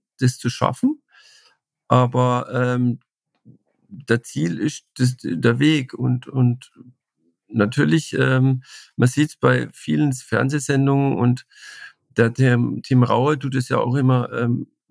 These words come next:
so beschreiben, dass es halt sehr harter Weg ist und so. Aber, und es ist auch so, aber wenn man sich das annimmt und sagt, "Ich will das machen",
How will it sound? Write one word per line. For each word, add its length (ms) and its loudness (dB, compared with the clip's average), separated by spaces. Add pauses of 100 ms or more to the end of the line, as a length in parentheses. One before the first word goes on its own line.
so 220 -4
beschreiben, 600 0
dass 200 0
es 160 -6
halt 220 2
sehr 260 -2
harter 240 -2
Weg 240 -2
ist 180 -4
und 160 -2
so. 300 -2 (1200)
Aber, 500 2
und 160 4
es 120 -2
ist 200 -4
auch 220 0
so, 520 -4 (180)
aber 280 2
wenn 140 0
man 200 2
sich 560 -8
das 260 -10
annimmt 480 2
und 140 4
sagt, 300 -2
"Ich 420 -10
will 320 0
das 200 0
machen", 400 0